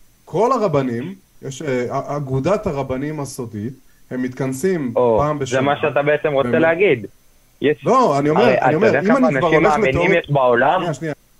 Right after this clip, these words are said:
Speaker 2: מה
Speaker 1: שנייה.
Speaker 2: אתה אומר,
Speaker 1: אם אני
Speaker 2: שכל
Speaker 1: הולך
Speaker 2: אלה משקרים?
Speaker 1: אה,
Speaker 2: תבין
Speaker 1: למה
Speaker 2: מה
Speaker 1: זה
Speaker 2: אני
Speaker 1: יותר
Speaker 2: מנסה
Speaker 1: מופרך?
Speaker 2: להגיד.
Speaker 1: למה זה יותר מופרך מלהגיד שכל הקהילה המדעית בעולם משקרת?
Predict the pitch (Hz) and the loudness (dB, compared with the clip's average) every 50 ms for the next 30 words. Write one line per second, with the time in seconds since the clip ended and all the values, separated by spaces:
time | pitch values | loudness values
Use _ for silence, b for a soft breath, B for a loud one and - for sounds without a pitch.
0 | _ _ - 135 156 165 156 139 175 156 143 170 214 220 196 175 139 139 143 139 | _ _ -2 0 0 0 2 0 0 0 0 0 0 -2 0 0 2 2 4 4
1 | 139 139 131 123 113 - - 117 - - 123 131 151 160 151 135 - _ _ _ | 2 2 0 0 -2 -2 -2 -4 -2 0 0 0 0 0 -2 -6 -12 _ _ _
2 | - 104 107 - - - _ - - - - - 123 117 110 127 160 - 196 254 | -20 -20 -20 -20 -20 -20 _ -20 -20 -20 -18 -6 -4 -4 -2 -2 -2 0 2 2
3 | 170 170 170 165 156 - - 214 196 165 156 156 147 - - 147 131 104 95 98 | 2 2 2 2 2 0 0 0 0 0 2 2 2 2 2 0 -2 -2 -4 -12
4 | - _ _ 120 123 147 190 226 208 196 196 190 196 196 196 185 156 143 - - | -16 _ _ -12 -10 -8 -6 -6 -6 -6 -8 -6 -6 -8 -8 -8 -12 -14 -10 -10
5 | 165 175 170 170 147 139 131 123 120 117 131 165 156 - 135 131 156 156 170 170 | -10 -10 -8 -10 -10 -8 -6 -6 -6 -8 -10 -14 -14 -14 -12 -2 -2 0 0 0
6 | 170 - 151 143 147 151 156 156 147 139 - 156 220 - - 254 220 165 120 113 | -4 -6 -4 -4 -2 -2 -2 -4 -4 -6 -6 -8 -8 -8 -8 -6 -6 -6 -6 -8
7 | 110 110 - 120 - - 107 95 101 107 | -8 -10 -14 -16 -12 -12 -14 -14 -14 -18